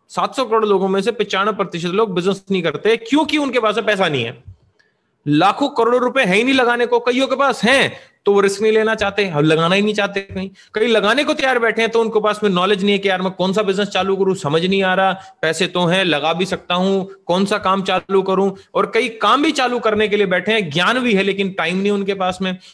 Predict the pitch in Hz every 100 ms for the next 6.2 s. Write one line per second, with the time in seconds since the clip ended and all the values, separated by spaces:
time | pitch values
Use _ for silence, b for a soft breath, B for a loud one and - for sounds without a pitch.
0 | - 220 226 226 226 226 214 208 175 180
1 | 160 185 185 196 196 190 185 196 202 214
2 | 240 247 233 233 226 208 208 208 226 233
3 | 233 226 196 202 202 - 196 196 _ _
4 | 180 196 151 185 233 214 208 208 208 196
5 | 196 190 196 202 196 185 175 165 151 143
6 | 160 175